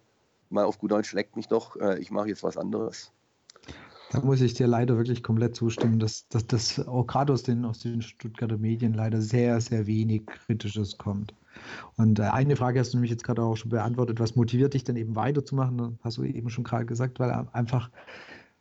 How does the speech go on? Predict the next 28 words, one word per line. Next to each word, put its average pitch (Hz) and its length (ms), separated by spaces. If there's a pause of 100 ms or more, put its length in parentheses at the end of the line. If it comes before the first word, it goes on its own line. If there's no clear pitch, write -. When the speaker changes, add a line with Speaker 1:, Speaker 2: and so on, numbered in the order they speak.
(120)
Speaker 2:
ja, 135 200
vielleicht 127 320
eben 131 120
was 135 240
noch 135 120
schreiben 139 360
kann 143 160
oder 139 360
was 151 300
eben 143 260
gerade 143 200
sonst 147 280
einfach 135 280
leider 135 240
nicht 143 220
in 165 80
die 127 80
Presse 110 380
kommt. 110 260
Und, 113 260
ähm, 113 380
das 120 180
ist 139 120
einfach 127 400 (100)
echt - 240
schade, 151 300
dass 143 180
du 139 240